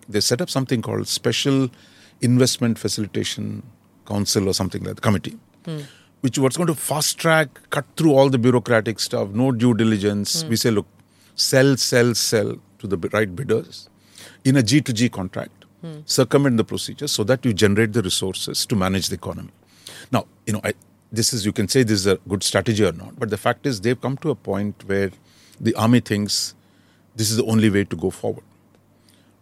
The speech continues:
Speaker 1: Uh, and in any case, and the Americans have told them, "Look, go to the I M F." I M F is also saying, "Privatize." So the Gulf has the money. In fact, that's the point I was saying. Historically,
Speaker 2: Yeah.
Speaker 1: we thought of the Gulf really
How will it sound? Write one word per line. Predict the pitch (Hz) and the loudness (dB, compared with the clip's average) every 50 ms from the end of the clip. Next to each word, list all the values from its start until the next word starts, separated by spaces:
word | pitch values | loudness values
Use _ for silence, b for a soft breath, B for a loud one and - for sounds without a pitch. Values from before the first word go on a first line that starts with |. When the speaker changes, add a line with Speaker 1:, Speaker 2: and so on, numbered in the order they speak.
| _ | _
Speaker 1:
Uh, | - - - - - | -16 -16 -16 -8 -4
and | 127 135 143 - | -2 0 0 2
in | 151 | 2
any | 156 156 | 2 4
case, | - 151 135 - - - | 4 4 4 2 0 -2
and | 131 131 131 127 | 0 0 2 2
the | 127 131 123 | 2 0 2
Americans | 123 131 165 196 208 202 - 190 185 165 - - | 0 0 0 0 0 0 0 0 0 0 0 -2
have | 147 123 | -2 -2
told | - 160 156 | -2 -2 0
them, | 175 190 180 | 0 0 -2
"Look, | 175 147 139 | -2 -2 0
go | 143 151 | 0 0
to | 139 143 | 0 2
the | 151 | 2
I | 139 139 | 2 2
M | 143 151 | 2 0
F." | 151 131 - | -4 -8 -4
I | - 123 | -2 0
M | 120 127 | 2 2
F | 127 - - | 2 0 0
is | 117 | 0
also | 117 123 - - 139 | 0 0 0 0 0
saying, | - - 143 139 135 131 123 - _ _ - - | 2 2 4 4 4 2 0 -2 _ _ -18 -2
"Privatize." | - 110 110 110 104 101 98 - - - - - - B B B B B B B B B B | 2 4 4 4 4 2 -2 -8 -10 -12 -14 -14 -16 B B B B B B B B B B
So | - - 175 | -2 0 2
the | 156 151 156 | 2 2 0
Gulf | 127 110 131 170 220 220 - | 0 -2 -2 -2 -2 -2 -2
has | - 185 139 | -2 0 2
the | 120 127 | 2 4
money. | 113 110 107 101 87 85 - _ _ _ _ _ _ _ _ _ _ - | 4 4 4 2 0 -2 -8 _ _ _ _ _ _ _ _ _ _ -4
In | 131 | 0
fact, | 120 131 123 | 2 2 4
that's | 117 120 - | 4 2 2
the | - - | 0 -2
point | - 107 104 98 - | -4 -4 -4 -4 -4
I | - | -8
was | - | -10
saying. | - 135 147 | -8 -8 -6
Historically, | 127 117 - - 127 127 123 139 151 139 | -4 -4 -4 -2 -2 -2 -2 -2 0 0
Speaker 2:
Yeah. | 135 120 | 0 2
Speaker 1:
we | 123 | 0
thought | 120 - 131 120 | 0 0 -2 -2
of | 135 123 | -2 -2
the | 120 | 0
Gulf | 104 120 127 131 117 - | 0 0 0 -2 -2 -4
really | 139 143 160 190 | -4 -4 -4 -4